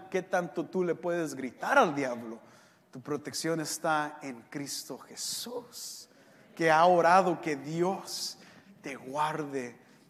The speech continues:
del malo, que Dios te guarde del maligno. En el aspecto físico puedes sufrir muchas cosas. Puedes, ¿qué, qué de la, de los cristianos en,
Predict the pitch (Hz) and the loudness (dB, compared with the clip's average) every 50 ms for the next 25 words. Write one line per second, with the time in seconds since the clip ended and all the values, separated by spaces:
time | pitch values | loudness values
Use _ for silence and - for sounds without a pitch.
0 | _ _ - 127 120 120 120 117 120 127 131 127 123 127 - - - - - - | _ _ -8 -6 -6 -6 -8 -10 -8 -6 -6 -6 -6 -8 -12 -16 -20 -20 -20 -20
1 | _ _ _ _ _ - - - _ - 143 135 151 165 175 170 170 - - 170 | _ _ _ _ _ -20 -20 -14 _ -6 -4 -2 0 0 0 0 -2 -2 -2 -2
2 | 156 139 139 139 139 151 151 156 170 165 165 156 143 139 123 - - - _ _ | -2 0 -2 -2 -4 -2 -2 -2 -4 -4 -6 -4 -4 -6 -6 -8 -12 -20 _ _
3 | _ _ _ - 131 135 131 131 127 127 127 131 131 139 156 170 165 165 143 120 | _ _ _ -8 -6 -4 -4 -4 -4 -4 -4 -4 -2 -2 -4 -4 -4 -4 -6 -6
4 | 113 - - - - _ _ _ _ _ - 170 185 185 180 170 - - - 254 | -8 -12 -16 -20 -20 _ _ _ _ _ 0 2 4 6 6 4 4 4 4 2
5 | 254 - - 262 214 180 - - - - - 262 269 - 277 277 214 - 175 165 | 2 4 6 6 6 6 4 -2 -4 2 2 4 4 4 2 2 0 2 2 0
6 | 151 - - - - - _ _ _ _ _ _ _ 175 190 220 254 247 - - | 0 0 -6 -14 -20 -20 _ _ _ _ _ _ _ 0 2 2 2 2 0 -2
7 | - - 165 139 - 208 233 233 202 180 170 208 269 277 - - 175 - - - | -4 -4 -6 -6 -2 2 2 4 4 4 4 4 4 2 2 -2 -4 -4 -8 -6
8 | - 226 254 - - - - - - - - - - - _ _ _ _ _ _ | -4 -4 -4 -4 -6 -8 -12 -16 -20 -20 -20 -20 -20 -20 _ _ _ _ _ _
9 | _ _ _ _ _ _ _ _ _ _ _ _ _ _ _ _ _ _ _ _ | _ _ _ _ _ _ _ _ _ _ _ _ _ _ _ _ _ _ _ _
10 | _ _ _ _ _ _ _ _ _ _ _ _ _ _ _ - 196 240 262 247 | _ _ _ _ _ _ _ _ _ _ _ _ _ _ _ 4 6 8 8 6
11 | 214 190 196 170 - - - - - - _ _ _ _ _ - - - _ _ | 6 4 0 -2 -4 -10 -16 -20 -20 -20 _ _ _ _ _ -14 -14 -14 _ _
12 | _ _ _ _ - 233 247 262 277 262 247 214 190 165 - 175 180 190 190 190 | _ _ _ _ 8 8 10 10 10 10 10 10 10 10 6 4 2 4 4 4
13 | 180 - - 196 185 - - 226 226 240 262 262 233 190 - - - - 185 190 | 0 0 0 0 0 2 2 2 4 4 4 4 2 2 0 -4 -4 -2 -2 0
14 | 190 185 170 | 0 -2 -4